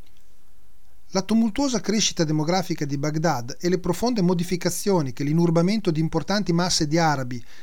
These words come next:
determinarono nella mentalità di queste genti ci impongono una riflessione che vada al di là della semplicistica celebrazione della gloriosa metropoli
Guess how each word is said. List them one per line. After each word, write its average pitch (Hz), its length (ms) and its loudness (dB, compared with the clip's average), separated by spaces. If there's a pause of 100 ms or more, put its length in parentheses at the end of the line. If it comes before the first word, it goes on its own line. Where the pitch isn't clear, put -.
(100)
determinarono 180 760 2
nella 143 160 -2
mentalità 170 480 2
di 160 100 2
queste 156 300 -2
genti 202 420 0
ci - 140 0
impongono 208 400 2
una 170 160 4
riflessione 190 640 0
che 180 100 -2
vada 165 240 0
al 156 80 2
di 190 80 0
là 185 160 2
della 165 220 -2
semplicistica 175 720 -2
celebrazione 165 680 0
della 147 160 -2
gloriosa 160 460 2
metropoli 135 580 -2